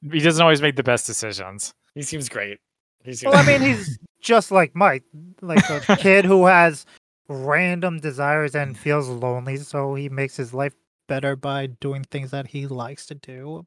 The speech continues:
Speaker 3: but then is told that he's not supposed to do <laughs> those things.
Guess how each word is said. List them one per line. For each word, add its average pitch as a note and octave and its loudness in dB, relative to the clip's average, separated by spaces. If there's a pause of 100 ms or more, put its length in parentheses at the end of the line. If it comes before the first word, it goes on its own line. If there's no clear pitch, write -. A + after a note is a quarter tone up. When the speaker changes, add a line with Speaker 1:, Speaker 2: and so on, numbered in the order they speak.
Speaker 3:
but C#3 -6
then D3 -10 (540)
is D3+ -6
told D#3 -2
that E3+ -2
he's F3 -4
not - -6
supposed D#3 -2
to D3 -4
do C#3 -4
<laughs> C#3+ -6
those D#3 4
things. C#3+ -6